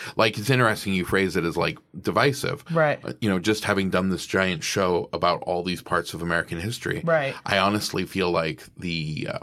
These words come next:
Speaker 1: we often point to the really divisive periods
Speaker 2: Right.
Speaker 1: and presidents as being the most dangerous.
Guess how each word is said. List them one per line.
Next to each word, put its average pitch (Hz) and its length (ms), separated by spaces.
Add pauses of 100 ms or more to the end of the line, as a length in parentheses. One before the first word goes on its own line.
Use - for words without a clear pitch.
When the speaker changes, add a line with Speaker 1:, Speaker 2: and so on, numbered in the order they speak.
Speaker 1:
we 101 140
often 92 280
point 92 280
to - 100
the 90 80
really 85 200
divisive 92 760
periods - 520
Speaker 2:
Right. 156 360
Speaker 1:
and 95 240
presidents 82 580 (320)
as 92 140
being 92 240
the 90 80
most 85 240
dangerous. - 580